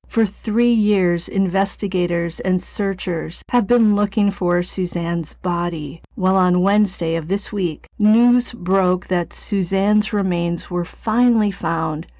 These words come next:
and they were in a shallow grave in Moffett, Colorado, forty-six miles south of where she'd lived in Salida, Colorado,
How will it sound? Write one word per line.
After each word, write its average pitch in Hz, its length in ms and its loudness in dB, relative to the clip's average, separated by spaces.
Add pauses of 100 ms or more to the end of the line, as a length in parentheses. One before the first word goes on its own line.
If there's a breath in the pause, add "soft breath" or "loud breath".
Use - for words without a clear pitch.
(180 soft breath)
and 202 140 0
they 196 80 4
were 202 160 2
in 247 240 2
a 262 80 2
shallow 226 640 0
grave 175 640 -4
in 180 220 2
Moffett, 190 640 0
Colorado, 190 1000 -2 (140)
forty-six 247 800 0
miles 180 400 0
south 214 560 0 (220)
of 190 180 0
where 202 320 2
she'd 220 400 -2
lived 202 640 0
in 208 220 2
Salida, 185 760 0
Colorado, 151 1080 -6